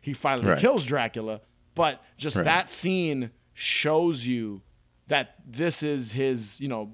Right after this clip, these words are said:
Speaker 1: this is Van Helsing's antagonist. Dracula, the protagonist, the antagonist, the
Speaker 2: Yeah.
Speaker 1: hero, the villain. Who will forever be chasing Dracula? Van Helsing. Like, and that scene
Speaker 2: Yeah.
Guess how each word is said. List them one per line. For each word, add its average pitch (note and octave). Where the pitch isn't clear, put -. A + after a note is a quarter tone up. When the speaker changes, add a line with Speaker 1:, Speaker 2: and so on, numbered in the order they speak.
Speaker 1:
this D#3+
is C3
Van C3
Helsing's C3
antagonist. A2
Dracula, D3
the C3
protagonist, F3
the C#3
antagonist, C#3+
the B2
Speaker 2:
Yeah. F3+
Speaker 1:
hero, E3
the B2
villain. C#3
Who A#3+
will G3
forever E3+
be D#3+
chasing D3
Dracula? A2
Van A#2
Helsing. G#2+
Like, A2+
and C#3
that E3+
scene E3
Speaker 2:
Yeah. -